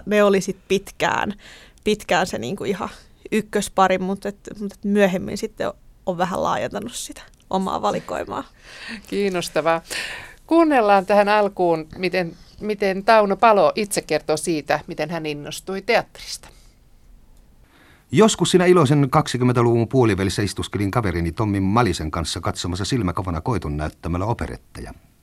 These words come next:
Speaker 3: Tuli nähdyksi mustalaisruhtinattaret, sirkusprinsessat ynnä muut. Silloin minusta tuntui, että teatteriin on minunkin päästävä. Ystäväni Tommi oli jo täysi tekijä, ollut jo kauan avustajana ja iltanäyttelijänä.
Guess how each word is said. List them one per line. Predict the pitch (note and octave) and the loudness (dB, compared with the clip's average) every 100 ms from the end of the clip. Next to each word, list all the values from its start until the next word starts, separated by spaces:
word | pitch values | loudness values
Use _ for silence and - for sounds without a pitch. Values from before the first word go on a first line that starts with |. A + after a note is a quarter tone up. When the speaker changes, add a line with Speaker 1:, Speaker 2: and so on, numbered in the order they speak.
| _ _ _ _ _ - - | _ _ _ _ _ -20 -2
Speaker 3:
Tuli | A#2+ A2+ | 2 4
nähdyksi | A2+ G#2 - | 4 2 0
mustalaisruhtinattaret, | G2 A2 - F#2 E2+ G#2 G#2+ - G#2 G2 - G2 F#2 | 0 0 -2 -2 -2 -2 -4 -4 -6 -6 -6 -8 -6
sirkusprinsessat | - G2 F#2+ - - F2+ G#2 F2 - - D#2+ | -4 -6 -6 -14 -6 -2 -2 -2 -8 -10 -8
ynnä | F2+ F2+ | -6 -4
muut. | F#2 D#2 - - _ _ _ _ _ _ _ _ _ - | -4 -6 -10 -20 _ _ _ _ _ _ _ _ _ -8
Silloin | - G#3 | 0 4
minusta | F#3 C#3 | 4 2
tuntui, | D#3+ E3 D3 A2+ | 4 6 6 6
että | G#2 A2+ | 4 2
teatteriin | D3 A#2+ - - D#2+ D#2+ | 4 2 2 -2 0 0
on | |
minunkin | D2 E2 C2+ C2 | 0 -2 -4 -8
päästävä. | C#2 - - - - _ _ _ _ _ _ _ | -8 -8 -10 -14 -16 _ _ _ _ _ _ _
Ystäväni | B2 - G#2 F2+ | 0 2 2 4
Tommi | A#2+ A2+ G2 | 4 6 4
oli | F2 | 2
jo | E2 | 0
täysi | F#2+ F#2 F2 | 0 -2 -2
tekijä, | F#2+ E2 G2 E2+ | -4 -4 -2 -2
ollut | E2 | -4
jo | E2 | -4
kauan | - E2+ D#2 | -2 -2 -2
avustajana | E2 D#2+ D#2+ - E2+ D#2+ D#2+ E2 | -2 -2 -4 -6 -8 -6 -6 -8
ja | D#2 | -8
iltanäyttelijänä. | D#2 E2 E2 D2+ D2 - E2 D2 C#2 | -6 -6 -6 -6 -6 -8 -8 -6 -8